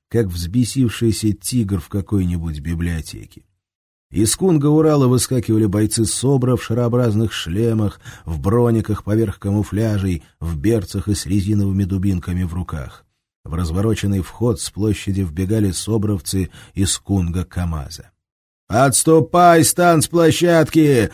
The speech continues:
скомандовал с балкона в мегафон Саня Завражный. Он был членом штаба Коминтерна и замещал Егора Быченко, который после акции в Чунге снова загремел в больничку.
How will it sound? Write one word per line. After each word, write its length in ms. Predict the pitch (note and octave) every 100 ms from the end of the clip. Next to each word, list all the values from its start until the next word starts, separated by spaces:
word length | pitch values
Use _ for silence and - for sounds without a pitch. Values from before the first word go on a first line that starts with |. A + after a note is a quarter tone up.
| - -
скомандовал 680 | - F#2+ G#2 G2 F#2+ F#2
с 80 | E2+
балкона 460 | E2+ F#2 F#2 F#2+ F#2
в 80 | D#2+
мегафон 480 | F2+ F#2 - A#2
Саня 380 | G2 G2 F2+ F2
Завражный. 680 | F2 F2+ E2+ D2+ D2+ C2+ - _
Он 180 | - A2+
был 160 | G2+ G#2
членом 420 | - A2+ G2 F2+
штаба 420 | - - G2+ E2+
Коминтерна 680 | F2 F2+ G2 B2 B2+ G#2 F#2
и 20 |
замещал 540 | E2+ F#2+ F2+ - A#2+ F#2
Егора 480 | G2+ G#2+ A2+ E2
Быченко, 540 | D2+ D#2+ - A#2 G#2 E2+
который 340 | D#2 E2 D#2+
после 340 | D#2+ E2 F2 F#2
акции 340 | F2+ - E2
в 80 | -
Чунге 520 | - G#2 F#2+ E2+ C#2+ _ _
снова 480 | - D#2+ F#2 D#2+ D#2
загремел 520 | E2+ E2+ F2 D#2+ D2
в 80 | D#2
больничку. 680 | E2 D#2 D2+ - - -